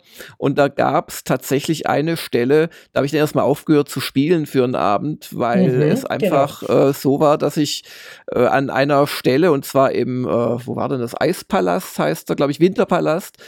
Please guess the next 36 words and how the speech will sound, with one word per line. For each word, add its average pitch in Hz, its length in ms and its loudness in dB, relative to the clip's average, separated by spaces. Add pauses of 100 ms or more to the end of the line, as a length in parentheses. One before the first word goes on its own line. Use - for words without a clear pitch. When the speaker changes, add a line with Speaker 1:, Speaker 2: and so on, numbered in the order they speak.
(240)
Speaker 1:
einfach 160 220 -2
nicht - 200 -2
weiterkomme, 156 600 2
weil 139 160 4
das 143 220 -2
sogenannte 147 500 0
Rätsel 160 440 0
daraus 135 420 2
besteht, 135 580 -2 (380)
dass 143 280 0
du, 151 160 4
wenn 147 140 4
du 151 60 -2
die 147 100 2
falsche 139 480 -2
Tür 196 300 0
nimmst, 139 640 -2
wieder 143 260 2
am 135 120 0
Anfang 147 500 -2
landest 131 560 0
mit 143 160 -2
einem 135 240 0
Kichern 160 400 0
im 117 100 -2
Hintergrund. 127 800 -2 (560)
Und, 139 500 0
äh, 135 280 4
das, - 420 -2
äh, - 200 -4
das 135 200 -4
basiert - 480 0
quasi 160 360 2
darauf, 135 480 2
dass - 320 -2
du 135 400 2